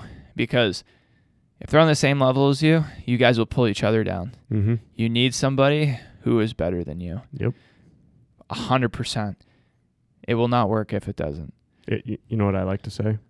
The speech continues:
Speaker 1: What?
Speaker 2: I actually just thought of this the other day.
Speaker 1: What?
Speaker 2: If you're the hardest worker in the room, you need to find a new fucking room.
Speaker 1: Oh, yeah.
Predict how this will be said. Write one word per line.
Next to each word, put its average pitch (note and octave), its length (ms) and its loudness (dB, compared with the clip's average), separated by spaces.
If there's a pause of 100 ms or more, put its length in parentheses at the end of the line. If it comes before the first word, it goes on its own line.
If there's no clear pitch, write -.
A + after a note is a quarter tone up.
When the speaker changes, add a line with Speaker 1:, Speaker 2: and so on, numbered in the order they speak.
Speaker 1:
What? - 240 -16
Speaker 2:
I F#2+ 100 -2
actually F#2+ 220 -4
just F2+ 160 -10
thought F2+ 140 -4
of F2+ 60 -2
this F#2+ 100 -8
the F#2+ 160 -4
other F2 140 -4
day. F2+ 180 -2 (200)
Speaker 1:
What? - 260 -8 (300)
Speaker 2:
If - 180 -6
you're G#2 100 4
the G2+ 100 0
hardest G2 440 -2
worker F#2 360 -2
in F#2+ 120 0
the F2 80 -2
room, F#2 380 0 (800)
you F#2 100 -8
need F2 140 -6
to - 40 -12
find E2 260 -10
a D2+ 40 -10
new D#2 140 -8
fucking - 340 -12
room. C2 300 -8 (760)
Speaker 1:
Oh, A#2+ 220 4
yeah. G#2 320 -4